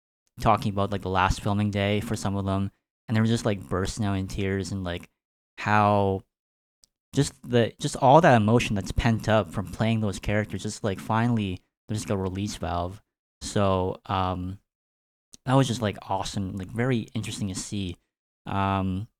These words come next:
and then the last thing I'll mention here is that, uh, somehow, like, Hideaki Anno makes an appearance. He's, like, the creator of Evangelion.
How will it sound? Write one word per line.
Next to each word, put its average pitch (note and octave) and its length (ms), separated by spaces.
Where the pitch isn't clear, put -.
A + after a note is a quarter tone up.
and A#2 100
then A#2 60
the G#2+ 100
last G#2+ 300
thing A#2+ 100
I'll A2+ 60
mention A2 340
here A2+ 200
is G2+ 180
that, G2 380
uh, F#2+ 340
somehow, E3+ 380
like, A2+ 260
Hideaki A2+ 560
Anno G#2+ 380
makes A2+ 300
an G#2 180
appearance. A#2 520
He's, G#2 140
like, G2+ 140
the F#2+ 140
creator G#2 400
of F#2 260
Evangelion. G2 960